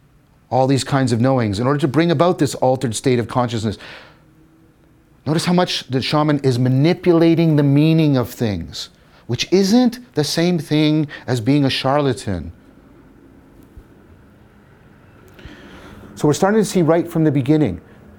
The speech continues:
the connections between meaning making, altered states of consciousness, an enhanced capacity to be in touch with the world, and then what's the connection to wisdom? The word shaman means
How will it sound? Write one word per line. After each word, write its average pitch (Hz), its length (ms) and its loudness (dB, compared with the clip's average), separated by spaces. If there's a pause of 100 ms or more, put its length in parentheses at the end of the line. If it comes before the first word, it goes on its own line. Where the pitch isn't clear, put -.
(760)
the 131 80 -4
connections 135 480 -2
between 123 340 -2
meaning 143 320 2
making, 139 580 0 (540)
altered 117 380 -2
states 123 240 -2
of 104 100 -6
consciousness, 123 800 -4 (240)
an 120 120 -2
enhanced 139 1000 -2 (1040)
capacity 123 540 -2
to 123 80 -2
be 135 200 0
in 127 120 -2
touch - 400 -4
with 127 180 -2
the 113 80 -2
world, 104 360 -2 (400)
and 107 160 -4
then 110 280 -4 (160)
what's 117 200 -6
the 135 100 -2
connection 123 420 -6
to 117 80 -2
wisdom? 113 500 -2 (720)
The 98 80 -6
word 107 240 -2
shaman 110 720 -6 (760)
means 107 400 -6